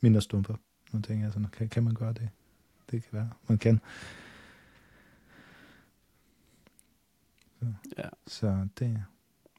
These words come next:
Speaker 1: men, øh, altså, jeg tror, jeg tror ikke, det bliver... Eller jeg ved ikke, om det, det kan lade sig gøre, at få nogle folk at sige, okay, nu skriver vi nogle instructions i hånden. Altså, der, der har jo været det der forsøg i løbet af de første to-tre måneder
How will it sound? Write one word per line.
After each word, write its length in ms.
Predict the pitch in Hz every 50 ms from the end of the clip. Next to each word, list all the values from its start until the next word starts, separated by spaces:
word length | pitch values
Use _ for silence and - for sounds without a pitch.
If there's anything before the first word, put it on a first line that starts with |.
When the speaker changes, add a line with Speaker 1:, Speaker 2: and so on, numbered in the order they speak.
| _ -
Speaker 1:
men, 100 | 131 117
øh, 140 | 110 120 120 113
altså, 180 | 113 - -
jeg 140 | 120 110 107
tror, 120 | - - 104
jeg 160 | 113 113 110
tror 180 | - 135 139
ikke, 160 | 127 113 104 - - -
det 140 | 117 101
bliver... 180 | - - 113 107 - - - -
Eller 180 | 104 98 82 - - - - -
jeg 100 | 90 90
ved 60 | 95
ikke, 160 | 110 - -
om 120 | 101 92 95
det, 300 | - - 101 92 92 -
det 100 | - 101
kan 140 | - - 98
lade 100 | 95 98
sig 160 | - - 98
gøre, 240 | - - 98 107 113
at 80 | 113 -
få 180 | - - 101 101
nogle 180 | 104 101 98
folk 260 | - - 92 87 98
at 60 | 101 90
sige, 220 | - - 95 90
okay, 180 | 90 - 107 98
nu 120 | 104 101
skriver 400 | 98 - - - 107 - - 95
vi 140 | 98 - 104
nogle 220 | 98 98 95 98 98
instructions 680 | 98 - - - - 92 - - - 107 107 104 -
i 40 | 104
hånden. 280 | 101 101 98 98 104 110
Altså, 160 | 107 - 110
der, 180 | 101 104 95
der 120 | 101 - 107
har 200 | 101 95 110 123
jo 100 | 127 110
været 240 | 101 104 92 104 104
det 80 | 110 101
der 60 | 98
forsøg 500 | - - 101 - - - 131 104 98 98
i 280 | 98 95 95 95 98 98 101 104 104
løbet 260 | 110 107 104 101 104
af 340 | 101 98 95 92 92 95 101
de 80 | 107
første 480 | 98 - 113 95 95 - - 107 98 98
to-tre 420 | - - 117 107 - - - 107 101
måneder 460 | 101 101 101 101 110 110 113 117